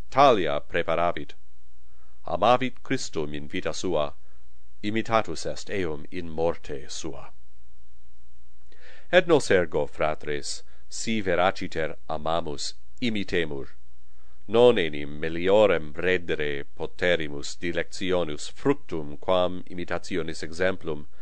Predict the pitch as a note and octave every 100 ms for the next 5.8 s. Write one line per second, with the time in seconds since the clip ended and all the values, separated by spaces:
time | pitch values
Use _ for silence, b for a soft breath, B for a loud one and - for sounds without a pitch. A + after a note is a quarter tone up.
0 | b b b - C#3+ C#3+ - C#3+ C3+ -
1 | D2 D2+ D2 D#2 G2 G2 G2+ F#2 E2+ -
2 | - A2 G#2 - D2+ - D2+ C#2 - -
3 | - b b b - F#2 F#2+ G2 G2+ G2+
4 | - - F#2 F2+ F2+ E2+ - F2 E2+ D2+
5 | - D#2+ D#2+ F#2+ G#2+ F2 D#2+ D2